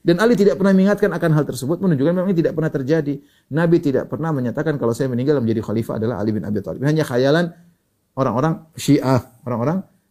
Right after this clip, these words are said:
Syiah yang gara-gara khayalan ini, mereka kafirkan Abu Bakar, mereka kafirkan Umar, mereka kafirkan Utsman, mereka kafirkan seluruh para sahabat kecuali segelintir orang yang mereka tidak, eh, kafirkan gara-gara khayalan yang ada di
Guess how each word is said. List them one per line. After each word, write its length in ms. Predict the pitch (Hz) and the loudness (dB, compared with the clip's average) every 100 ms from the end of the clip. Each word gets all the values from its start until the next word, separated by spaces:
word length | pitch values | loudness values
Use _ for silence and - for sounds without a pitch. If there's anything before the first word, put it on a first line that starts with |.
| _ | _
Syiah 240 | 139 123 | 0 2
yang 80 | 131 | 4
gara-gara 400 | 143 160 196 262 | 4 4 4 4
khayalan 320 | 214 220 214 214 | 4 4 4 4
ini, 320 | 277 320 311 - | 4 4 0 -2
mereka 320 | 190 214 202 | 2 2 4
kafirkan 400 | 208 175 190 190 | 2 2 2 4
Abu 140 | 180 175 | 4 4
Bakar, 240 | 202 202 | 4 2
mereka 320 | 185 190 190 | 2 2 2
kafirkan 320 | 165 180 175 165 | 2 2 2 2
Umar, 320 | 202 196 185 | 4 4 2
mereka 240 | 180 180 | -2 -4
kafirkan 480 | 170 170 170 185 175 - _ _ _ | -4 -2 -2 -2 -4 -10 _ _ _
Utsman, 480 | - 165 170 202 185 | -6 -4 -2 0 2
mereka 240 | 175 170 | 2 0
kafirkan 320 | 165 165 175 | -6 -4 -2
seluruh 480 | 170 170 196 349 349 | 0 0 2 2 2
para 160 | 247 202 | 2 2
sahabat 320 | 190 196 202 | 2 2 0
kecuali 240 | 170 180 | 2 2
segelintir 400 | 175 135 151 151 | 2 2 2 2
orang 240 | 151 143 - - - _ _ _ | 2 0 0 -10 -20 _ _ _
yang 160 | - 131 | -8 -2
mereka 240 | 127 127 | 0 0
tidak, 320 | 120 113 - - _ _ _ _ _ _ | 2 2 2 -6 _ _ _ _ _ _
eh, 400 | 113 107 110 113 104 | -8 -6 -6 -4 -4
kafirkan 340 | 117 113 113 | -4 -4 -2
gara-gara 400 | 120 151 180 190 | 0 2 2 0
khayalan 320 | 151 147 165 160 | 0 0 2 0
yang 80 | 131 | 0
ada 80 | |
di 80 | 139 | 0